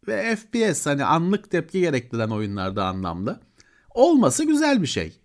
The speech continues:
Yoksa yok. Ama olması güzel bir şey. Şeyi de unutmayın zaten hani dört K yüz yirmi hertz, e, hani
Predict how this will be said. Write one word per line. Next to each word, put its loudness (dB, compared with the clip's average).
Yoksa -2
yok. -4
Ama -2
olması 2
güzel 0
bir -4
şey. -8
Şeyi 4
de -2
unutmayın 0
zaten -4
hani -4
dört 2
K -4
yüz -4
yirmi -4
hertz, -6
e, -8
hani -6